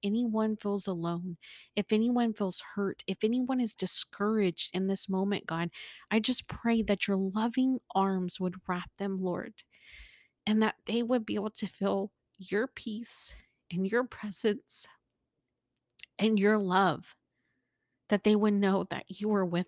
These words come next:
them, even if they have the discouragement of not believing, even if they have the discouragement of struggles, God, that they would know that you are with them and that they are seen and they are heard and they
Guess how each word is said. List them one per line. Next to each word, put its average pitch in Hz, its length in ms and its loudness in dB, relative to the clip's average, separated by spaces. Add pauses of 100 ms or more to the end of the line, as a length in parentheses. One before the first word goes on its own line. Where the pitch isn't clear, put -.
them, 143 240 -14 (480)
even 262 380 0
if 240 160 -2
they 202 140 -4
have 190 440 -6 (640)
the 202 80 2
discouragement 196 920 0
of 190 100 -2
not 180 300 -2
believing, 185 560 -4
even 254 280 2
if 254 140 0
they 233 100 0
have 226 320 -2
the 220 100 2
discouragement 208 920 -2 (480)
of 180 160 0
struggles, 190 720 -2
God, 175 420 -10 (360)
that 190 140 -2
they 202 140 4
would 202 180 2
know 190 540 2
that - 160 -4
you 180 260 -4
are 190 140 -2
with 180 300 -4
them 165 320 -10 (320)
and 202 100 4
that 190 160 2
they 180 140 -4
are 156 100 -6
seen 196 720 -2
and 170 160 -6
they 156 120 -8
are 151 140 -10 (180)
heard 180 440 -4
and 170 160 -12
they 175 140 -8